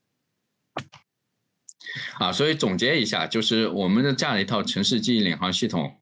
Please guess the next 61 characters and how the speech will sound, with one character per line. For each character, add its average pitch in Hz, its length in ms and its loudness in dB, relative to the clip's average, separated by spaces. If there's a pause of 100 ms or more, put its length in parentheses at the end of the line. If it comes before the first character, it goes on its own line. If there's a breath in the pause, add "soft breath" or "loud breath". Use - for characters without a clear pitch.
其 - 180 0
实 113 160 2
利 131 140 4
用 117 160 4
了 104 180 2
我 85 180 2
们 90 240 0
提 95 180 -2
出 104 160 -2
了 101 100 2
一 87 100 2
个 87 260 0
所 78 240 0
见 113 180 2
即 110 120 -2
测 127 220 0
绘、 101 240 0
所 85 240 0
用 113 140 4
即 110 160 2
测 156 200 2
绘 151 100 4
的 95 100 0
这 90 140 -2
一 92 100 2
个 90 60 2
理 80 180 0
念， 82 280 0 (360)
然 113 140 0
后 123 100 2
我 107 80 0
们 113 100 2
采 95 220 -4
用 117 100 4
了 107 100 2
这 104 120 -2
样 95 160 0
车 - 220 0
端 127 180 0
跟 123 120 2
云 98 160 2
端 117 180 0
结 120 240 0
合 110 160 -2
的 90 120 0
这 92 180 -2
一 90 80 2
个 90 200 -2
低 117 240 0
成 101 260 2
本 78 200 -2
单 101 220 -2
车 107 160 0
众 104 200 0
包 95 160 2
高 101 160 0
精 98 120 0
地 98 100 -2
图 82 160 -4
方 82 200 -2
案， 78 180 -4